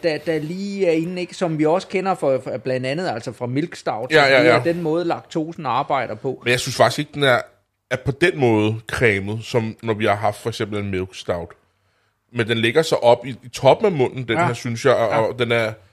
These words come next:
Speaker 2: den er egentlig meget behagelig. Den er, den er,
Speaker 1: Ja.
Speaker 2: øhm, også... Øhm, øh, kuldioxiden er ikke så, så,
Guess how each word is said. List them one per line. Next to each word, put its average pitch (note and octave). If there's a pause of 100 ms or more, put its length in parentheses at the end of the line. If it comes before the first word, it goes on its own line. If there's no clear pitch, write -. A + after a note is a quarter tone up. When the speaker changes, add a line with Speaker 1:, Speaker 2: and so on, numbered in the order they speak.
(280)
Speaker 2:
den A#2
er A#2+
egentlig D3+
meget C#3+
behagelig. C#3+ (140)
Den B2+
er, G#2
den C3
er, B2+
Speaker 1:
Ja. B2+
Speaker 2:
øhm, A#2
også... A#2+
Øhm, A2+ (840)
øh, F#2+ (240)
kuldioxiden B2+
er G2
ikke G#2
så, A#2
så, G2